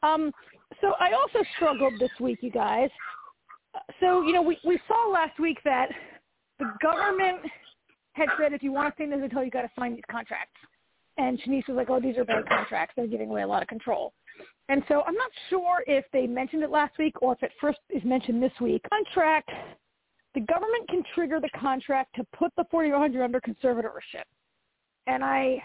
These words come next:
of course, I, like, probably everyone was like, "Oh, I wonder if they wrote this, like, before or after the Free Britney documentary came out." And, like, the Free Britney movement, you know, was what really has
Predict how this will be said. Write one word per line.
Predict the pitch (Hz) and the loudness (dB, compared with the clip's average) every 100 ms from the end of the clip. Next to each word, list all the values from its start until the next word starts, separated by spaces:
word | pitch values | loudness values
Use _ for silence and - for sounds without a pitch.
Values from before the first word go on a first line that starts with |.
| - - | -12 -12
of | |
course, | - 339 - | 0 0 2
I, | 262 233 _ | 0 -2 _
like, | 233 202 _ - | -8 -8 _ 0
probably | 262 214 220 | 0 0 -2
everyone | 277 208 196 196 | -2 -2 -6 -6
was | 226 226 | -6 -4
like, | 214 - | -4 0
"Oh, | 339 | 2
I | 339 | 2
wonder | 294 339 | 0 -4
if | - | -6
they | 285 | -6
wrote | 233 302 - | 0 -2 2
this, | 247 233 _ _ _ _ | 0 0 _ _ _ _
like, | 247 233 - _ _ | -2 -2 -2 _ _
before | 262 - - 190 220 277 427 _ _ - | -4 -4 -6 -2 2 2 2 _ _ 0
or | 359 - | 0 4
after | 440 523 - 247 220 220 | 2 2 -2 0 0 -2
the | 240 - | -4 -4
Free | 254 | -4
Britney | 214 294 262 | -2 -2 -2
documentary | 226 208 226 208 - 190 - | -2 -2 -4 -12 -12 -16 -12
came | 185 | -10
out." | 170 - - _ _ _ _ 254 | -8 -10 -12 _ _ _ _ -2
And, | 226 202 202 - | -2 -2 -6 -6
like, | 240 208 190 196 - - | -2 0 0 -4 -10 -4
the | 247 - | -4 2
Free | 254 | 2
Britney | 220 285 240 233 233 | 4 2 2 -2 2
movement, | 233 233 214 233 277 | 2 2 2 2 0
you | 247 | 0
know, | 233 220 | 2 2
was | 240 214 - _ | 4 2 -2 _
what | 233 233 - | 0 2 2
really | 214 254 254 247 | 2 2 4 2
has | 226 226 | 4 4